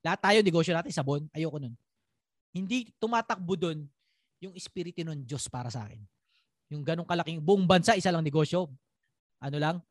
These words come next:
sabon lang. Mas maganda, kanya-kanya tayo ng negosyo. Tapos magdutong, magduduktong-duktong. Yon ang mas exciting para sa akin.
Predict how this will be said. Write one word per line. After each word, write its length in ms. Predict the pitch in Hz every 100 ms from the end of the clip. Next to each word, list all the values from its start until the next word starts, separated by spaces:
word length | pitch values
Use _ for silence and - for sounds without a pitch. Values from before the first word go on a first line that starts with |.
| 143
sabon 400 | 185 165 170 165
lang. 240 | 160 175 _ _ _ _ _ -
Mas 160 | 202
maganda, 480 | 233 240 240 208 180 - _ _ _ _ _ _ _ _ _ _
kanya-kanya 400 | - 185 202 214
tayo 160 | 214 202
ng 160 | 190 175
negosyo. 480 | 147 143 - 147 - _ _ _ _ -
Tapos 320 | 208 240 220
magdutong, 560 | 214 185 214 214 208 160
magduduktong-duktong. 1200 | 196 170 214 202 - 196 160 170 - 175 165 110 95 _
Yon 320 | 117 151 240
ang 160 | 208 180
mas 160 | 170 165
exciting 400 | - 165 156 156
para 240 | 139 127
sa 160 | 123 107
akin. 200 | 107